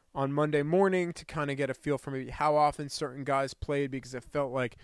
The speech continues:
they were maybe using a little bit of different personnel, although with the camera angles Fox had, it was tough to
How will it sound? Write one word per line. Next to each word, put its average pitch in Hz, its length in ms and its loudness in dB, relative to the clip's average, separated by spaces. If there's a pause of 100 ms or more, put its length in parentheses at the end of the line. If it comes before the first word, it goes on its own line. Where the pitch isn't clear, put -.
(340)
they 139 120 4
were 131 140 2
maybe 131 220 -2
using 131 320 -6
a 123 60 -6
little 143 360 4
bit 156 160 0
of 123 140 -4
different 143 340 -4
personnel, 143 720 0
although 131 400 2
with 120 140 -4
the 127 80 -8
camera 139 360 0
angles 127 320 -4
Fox 131 420 0
had, 123 240 2
it 107 80 -8
was 120 140 -14
tough - 220 -4
to - 80 -20